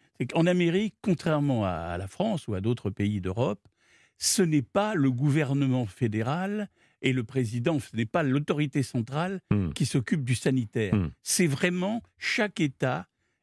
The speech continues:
Speaker 1: et on l'a bien vu par exemple à New York, moi mon fils vit à New York et ma fille, les règles sanitaires de New York ont été totalement différentes
Speaker 2: Oui.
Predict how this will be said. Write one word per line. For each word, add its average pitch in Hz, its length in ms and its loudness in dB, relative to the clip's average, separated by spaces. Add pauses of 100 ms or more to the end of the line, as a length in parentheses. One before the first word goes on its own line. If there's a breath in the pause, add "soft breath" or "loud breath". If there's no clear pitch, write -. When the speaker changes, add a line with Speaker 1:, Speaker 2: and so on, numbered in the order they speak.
Speaker 1:
et 135 120 2
on 135 80 0
l'a 131 140 0
bien 147 180 -2
vu 226 100 -2
par 151 140 -2
exemple 131 260 0
à 110 80 2
New 147 160 2
York, 170 460 -2 (320 soft breath)
moi 135 180 2
mon 131 180 -2
fils 123 300 -2
vit 120 180 2
à 107 60 0
New 110 140 -2
York 160 360 -2
et 127 60 2
ma 98 140 -2
fille, 226 380 -2 (280 soft breath)
les 139 160 2
règles 139 640 -2
sanitaires 143 520 0
de 110 120 0
New 127 100 4
York 185 400 -2
ont 131 80 4
été 135 320 0 (120)
totalement 175 500 0
différentes 147 560 -2
Speaker 2:
Oui. 98 240 2